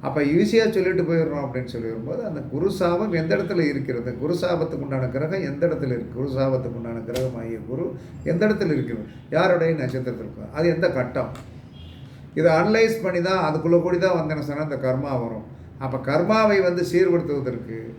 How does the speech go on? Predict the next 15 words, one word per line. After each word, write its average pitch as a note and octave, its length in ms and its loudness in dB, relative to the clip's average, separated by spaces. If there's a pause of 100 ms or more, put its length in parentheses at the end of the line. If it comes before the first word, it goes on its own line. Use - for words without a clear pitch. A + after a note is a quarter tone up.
எந்த D#3 260 -2
நட்சத்திரத்தில் C#3+ 680 0
உட்கார்ந்திருக்கிறதோ, A2+ 920 -4 (520)
அதை C#3 380 4
வந்து C3+ 300 0
நம்ம A#2+ 280 -4
வந்து A#2 180 -6
என்ன B2+ 120 -4
சொன்னோம்னா, G#2+ 440 -10 (1600)
நன்றாக F#3 840 4
வந்து D3+ 260 0
என்ன C#3 120 -4
சொன்னோம்னா, B2+ 460 -6
கணம் D#3+ 520 -2
பண்ணும்போது B2+ 720 -2